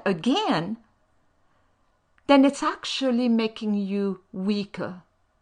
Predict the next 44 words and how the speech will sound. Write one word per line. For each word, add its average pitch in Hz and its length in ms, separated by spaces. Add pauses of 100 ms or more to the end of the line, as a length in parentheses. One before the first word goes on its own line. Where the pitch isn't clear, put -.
(1700)
But 233 160
if 285 240
you 247 80
say, 208 800 (580)
"I 220 60
had 302 260
a 277 60
broken 240 400
heart," 226 480 (680)
it - 200
was 208 220
hard, 254 540
it - 300
was 185 260
painful, 339 600
but 202 200
I 202 80
survived 233 720
it, 185 260
I 202 120
learned, 196 680 (460)
and 254 160
I 269 80
love 262 580
to, 240 140 (220)
I 247 120
love 311 480
to 285 120
love, 302 480
and 226 160
I 226 80
love 269 540
to 262 100
be 254 240
in 233 140
a 226 60
relationship, 254 880
and 233 120
I'm 359 180
going 359 200
to 269 100
find 302 380
it 370 100
again. 269 380